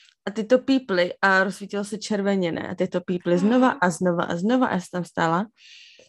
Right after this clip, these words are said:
A oni, no, um, že, že to, že, že už jako věděli, že má to letadlo z New Yorku, že má zpoždění, takže se omlouvají, ale že, uh, už nemůžu jako nastoupit do letadla. Že si mysleli, že to prostě nestihnu.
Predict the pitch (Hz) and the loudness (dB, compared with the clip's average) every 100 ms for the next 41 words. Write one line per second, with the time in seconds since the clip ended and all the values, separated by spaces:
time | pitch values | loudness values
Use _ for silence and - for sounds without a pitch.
0 | _ _ _ - 220 196 208 196 196 254 | _ _ _ 2 4 4 2 2 2 4
1 | 294 285 285 294 _ _ _ _ _ _ | 4 2 -2 -6 _ _ _ _ _ _
2 | - - 262 254 247 240 240 226 247 233 | -20 -6 -2 0 0 0 -2 -2 -2 0
3 | 226 226 214 - _ _ _ _ _ _ | -2 -4 -6 -12 _ _ _ _ _ _
4 | _ _ _ _ _ _ _ - 233 254 | _ _ _ _ _ _ _ -8 -4 -2
5 | 254 240 240 - 233 226 202 226 214 254 | -2 0 0 -2 -2 -4 -4 -4 -4 -4
6 | 247 226 226 220 220 220 214 208 208 214 | -2 -2 0 0 -2 -2 -2 -4 -4 -6
7 | 202 208 - - 208 208 196 208 214 202 | -6 -6 -6 -2 -2 -2 -2 0 0 -2
8 | 190 214 208 196 202 - 220 214 202 190 | -4 -6 -4 -4 -6 -4 -4 -2 -2 -2
9 | 196 190 202 196 196 - 202 202 190 190 | -2 0 0 0 -4 -6 -2 0 0 0
10 | 185 190 190 196 196 _ - - - - | 0 -2 0 -2 -4 _ -20 -20 -20 -20
11 | _ - 220 208 208 208 220 214 208 208 | _ -2 2 4 2 0 0 0 0 -2
12 | 208 202 202 202 190 208 208 180 170 180 | -4 -4 -8 -4 -2 -2 -2 -4 -4 -6
13 | - _ _ _ 226 220 226 220 233 220 | -10 _ _ _ 0 4 4 4 2 2
14 | 214 220 208 202 - 208 208 - 220 202 | 2 -2 -4 -6 -4 -2 -2 -2 -2 -2